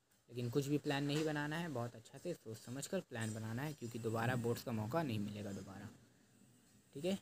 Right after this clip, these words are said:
टेन के बाद अब direct ट्वेल्थ आएगा, ठीक है। तो tactic, फो-, tactic में सिर्फ एक ही दिया हुआ है, तो photo tactic movement है। तो ये क्या है? इंड्यूस movement, इंड्यूस growth movement है Locomotion का, जिसमें plant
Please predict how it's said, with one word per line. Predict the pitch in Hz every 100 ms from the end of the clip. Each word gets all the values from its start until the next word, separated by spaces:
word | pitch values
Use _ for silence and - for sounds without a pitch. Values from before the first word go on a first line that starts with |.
| -
टेन | 127 123
के | 123
बाद | 123 143
अब | 135
direct | 113 107 120 -
ट्वेल्थ | 113 107 -
आएगा, | - - - _ _ _ _ _ _ _ _ _ _ _ _ _ _ _ -
ठीक | 151
है। | 190 - - -
तो | 147 135 - - - _
tactic, | 156 147 180 - _ _ _ -
फो-, | 147 147 - - - - - - - -
tactic | 135 - 160
में | 151 - -
सिर्फ | - 139
एक | 131 123
ही | 147
दिया | 151
हुआ | 156 170
है, |
तो | -
photo | 123 123 123
tactic | 120 117 147
movement | 151 143 156 170
है। | 160
तो | 135
ये | 127 123
क्या | 120 139
है? | 156 208 - - -
इंड्यूस | 151 165 180 151
movement, | 143 143 151 151 - 135
इंड्यूस | 135 151 160 143
growth | 160 175
movement | 143 120 117 131
है | 151 - - - - -
Locomotion | 135 131 131 127 123 147
का, | 143 160 196 _ -
जिसमें | 139 139 120
plant | 139 139 175